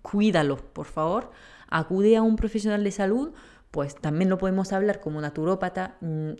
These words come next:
somos bastante expertos en el sistema digestivo porque es lo primero de todo, es de dónde viene nuestro, nuestra alimentación, o sea, nuestra gasolina,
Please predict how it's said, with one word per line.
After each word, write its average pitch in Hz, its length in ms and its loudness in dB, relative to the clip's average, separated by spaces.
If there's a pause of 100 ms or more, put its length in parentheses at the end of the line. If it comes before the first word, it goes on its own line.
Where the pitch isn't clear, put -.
(180)
somos 175 400 -4
bastante 175 500 -6
expertos 185 640 -4
en 160 100 -8
el 156 80 -8
sistema 185 440 -4
digestivo 175 720 -2 (260)
porque 147 520 -6 (160)
es 165 260 -4
lo 147 300 0
primero 160 360 2
de 139 140 0
todo, 180 460 0
es 139 260 -8 (220)
de 147 180 -4
dónde 156 320 2
viene 165 300 4
nuestro, 156 480 -4 (680)
nuestra 165 480 -4
alimentación, 160 880 -2
o - 40 -12
sea, 147 160 -8
nuestra 151 340 -4
gasolina, 151 720 2